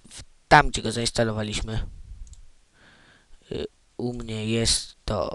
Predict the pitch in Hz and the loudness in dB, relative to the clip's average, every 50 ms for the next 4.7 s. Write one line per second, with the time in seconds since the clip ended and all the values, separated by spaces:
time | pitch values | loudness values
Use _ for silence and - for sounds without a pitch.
0 | - - - - - - - - - - - - - - - - - - - - | -8 -8 -8 -8 -8 -8 -10 -12 -12 -10 -8 -8 -8 -6 -8 -10 -10 -10 -12 -12
1 | - - - - - - - - - _ _ _ _ _ _ - - - - - | -14 -16 -18 -20 -20 -20 -20 -20 -20 _ _ _ _ _ _ -20 -20 -20 -20 -18
2 | - - - - - - - - - - - - - - - - - - - - | -16 -12 -12 -10 -10 -10 -10 -10 -12 -14 -16 -18 -20 -18 -18 -18 -18 -20 -20 -16
3 | - - 117 - - - _ _ _ _ _ _ _ _ _ - - _ - - | -14 -12 -12 -12 -14 -18 _ _ _ _ _ _ _ _ _ -20 -20 _ -16 -10
4 | - - - - - - - - - - - - - - | -8 -6 -6 -6 -6 -8 -8 -10 -10 -8 -8 -6 -6 -6